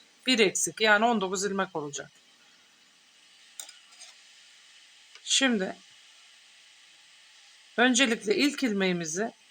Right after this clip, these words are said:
ters örgü şeklinde örüyorum. Daha sonra buradan alttan şişimizi taktırıp arkadan düz örgü şeklinde ilmek çıkarıyorum.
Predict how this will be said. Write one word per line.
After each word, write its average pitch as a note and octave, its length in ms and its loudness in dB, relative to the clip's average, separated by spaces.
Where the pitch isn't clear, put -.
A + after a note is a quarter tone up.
ters A#3 300 2
örgü F3 220 2
şeklinde D#3 760 -4
örüyorum. F#3 560 2
Daha A#3+ 200 6
sonra G#3 480 0
buradan A3 340 2
alttan G#3+ 640 2
şişimizi G3+ 640 0
taktırıp G#3+ 680 0
arkadan G3+ 600 4
düz G#3 140 -2
örgü F3 220 0
şeklinde G3+ 500 -2
ilmek F#3 280 -6
çıkarıyorum. D#3 520 -6